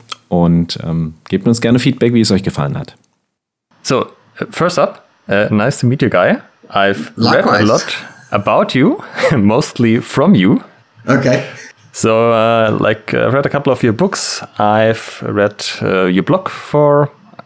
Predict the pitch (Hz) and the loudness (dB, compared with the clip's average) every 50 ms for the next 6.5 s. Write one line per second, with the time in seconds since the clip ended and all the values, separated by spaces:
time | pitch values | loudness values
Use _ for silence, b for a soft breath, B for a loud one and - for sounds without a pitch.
0 | _ - - - - - 135 160 - 131 - - 135 - 98 90 101 113 185 220 | _ -12 -12 -10 -6 -2 -2 0 0 0 -2 -2 -4 -2 -2 0 2 2 2 2
1 | - 160 147 135 - - 131 123 151 226 269 - _ B B B B B 120 120 | 0 0 -2 -2 -4 -2 0 2 2 2 0 -2 _ B B B B B -4 0
2 | 147 143 123 - 147 185 214 202 - 160 135 135 135 117 110 110 147 226 185 135 | 0 0 0 2 2 0 0 0 0 2 2 2 2 2 0 2 4 4 4 4
3 | - 139 170 156 127 131 151 160 - - - - 120 127 143 - - - 143 131 | 4 4 4 4 4 2 0 -2 -2 -4 -4 0 2 2 2 0 0 2 2 4
4 | 127 120 117 117 113 113 110 101 101 104 127 143 143 117 101 101 104 117 131 131 | 4 4 4 4 4 4 2 4 4 2 2 2 4 4 4 4 4 4 2 2
5 | 117 110 110 107 107 98 104 98 - - 104 101 - - 107 98 85 - 101 90 | 0 0 0 0 0 0 -2 -4 -4 -2 -2 -2 -2 0 0 0 0 0 0 -2
6 | 90 - - 104 101 - - 127 120 95 | -2 -2 -2 -4 -4 -2 -2 -2 -2 -2